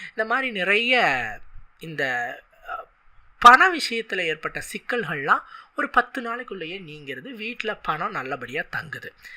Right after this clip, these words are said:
நிறைய பேர் ட்ரை பண்ணி பார்த்து நல்ல ரிசல்ட்டு சொல்லி இன்றளவும், இன்றளவும் பல பேரின் நம்பிக்கையை பெற்ற இந்த வெந்தய மூட்டை பரிகாரத்தை உங்களோடு நான் இந்த பதிவிலே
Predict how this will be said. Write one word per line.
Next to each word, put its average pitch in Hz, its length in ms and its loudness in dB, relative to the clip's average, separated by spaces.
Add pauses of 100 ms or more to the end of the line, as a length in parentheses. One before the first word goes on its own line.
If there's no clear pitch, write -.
(280)
நிறைய 185 520 -2
பேர் 175 280 2
ட்ரை 151 340 -6
பண்ணி 139 220 -10
பார்த்து 127 500 -10 (180)
நல்ல 180 460 -2
ரிசல்ட்டு 180 540 -4
சொல்லி 143 500 -8 (180)
இன்றளவும், 247 920 2 (360)
இன்றளவும் 220 640 0
பல 160 260 4
பேரின் 226 360 -2
நம்பிக்கையை 185 680 -8
பெற்ற 160 500 -4 (260)
இந்த 220 420 -2
வெந்தய 226 680 -2
மூட்டை 220 720 -6
பரிகாரத்தை 190 840 -2
உங்களோடு 165 640 -8
நான் 175 240 -6
இந்த 135 200 -18
பதிவிலே 147 560 -8